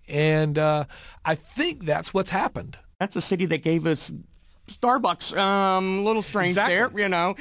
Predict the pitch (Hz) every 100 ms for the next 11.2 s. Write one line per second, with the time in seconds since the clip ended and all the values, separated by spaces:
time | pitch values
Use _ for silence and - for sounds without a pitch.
0 | - - 220 202 208 233 208 208 208 196
1 | 208 196 190 208 196 185 214 202 202 196
2 | 185 233 196 190 165 160 156 160 151 147
3 | - - 539 605 277 247 220 220 233 202
4 | 233 196 196 185 185 - 311 277 311 -
5 | 330 233 202 269 277 180 185 208 240 -
6 | - 190 190 180 208 233 226 180 196 240
7 | 226 185 190 170 180 - 208 190 208 202
8 | 190 190 - 214 220 214 - 175 156 -
9 | 233 - - 127 101 - - 165 - -
10 | 220 185 151 185 233 233 185 170 - 135
11 | 127